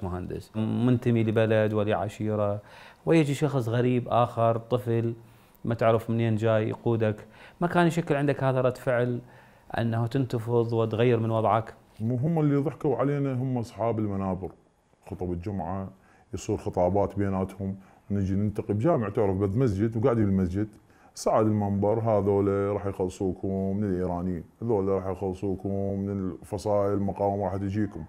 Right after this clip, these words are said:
Speaker 2: هذول راح يجوكم، إيه، حج الشعبي، هذول راح يطب عليكم الجيش الشيعي". الجيش الشيعي هو اكثر شيء رافضيه.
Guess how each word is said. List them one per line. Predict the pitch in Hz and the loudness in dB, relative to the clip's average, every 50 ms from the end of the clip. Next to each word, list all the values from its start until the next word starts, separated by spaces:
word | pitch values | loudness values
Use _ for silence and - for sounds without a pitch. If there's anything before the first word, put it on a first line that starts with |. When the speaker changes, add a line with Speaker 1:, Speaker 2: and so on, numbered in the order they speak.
| - _ _ _ _ _ - - | -16 _ _ _ _ _ -12 -8
Speaker 2:
هذول | 123 113 107 104 101 104 | -2 0 0 2 2 2
راح | 104 98 95 | 0 0 -2
يجوكم، | 101 101 95 107 107 101 95 - 104 104 101 101 104 107 104 - - - - - - _ - | -2 -2 -2 -2 -2 -2 -2 -4 -4 -4 -4 -4 -6 -8 -10 -12 -18 -20 -20 -20 -14 _ -4
إيه، | 113 110 104 | -2 -2 0
حج | 98 - 113 110 104 104 | 0 0 0 0 0 -2
الشعبي، | 101 92 - - 104 82 90 87 87 87 92 | -4 -4 -2 -2 0 0 0 -2 -2 -2 -2
هذول | 98 110 110 107 | 2 2 2 2
راح | 104 95 | 2 2
يطب | 101 101 101 101 - 113 107 95 | -2 -4 -6 -6 -6 -4 -2 0
عليكم | 82 113 110 107 104 - 107 104 104 101 87 | 0 0 0 0 -2 -2 -4 -6 -6 -6 -6
الجيش | 80 92 95 98 101 117 113 95 | -6 -6 -4 -2 0 0 0 0
الشيعي". | 107 104 - - 120 113 104 90 90 82 - - - - | -2 -4 -2 0 2 2 2 2 0 -4 -8 -12 -6 0
الجيش | 123 147 143 120 | 2 2 2 2
الشيعي | 117 - - 139 107 90 | 0 -2 -2 -2 0 2
هو | 127 139 135 139 151 | 2 2 2 0 0
اكثر | 127 - 156 | 0 0 0
شيء | 139 143 170 180 170 - - - - _ - - - | 0 0 0 -2 -2 -4 -10 -20 -20 _ -12 -4 0
رافضيه. | 120 135 151 147 117 147 147 143 120 90 82 | 2 4 4 4 4 4 4 4 4 4 2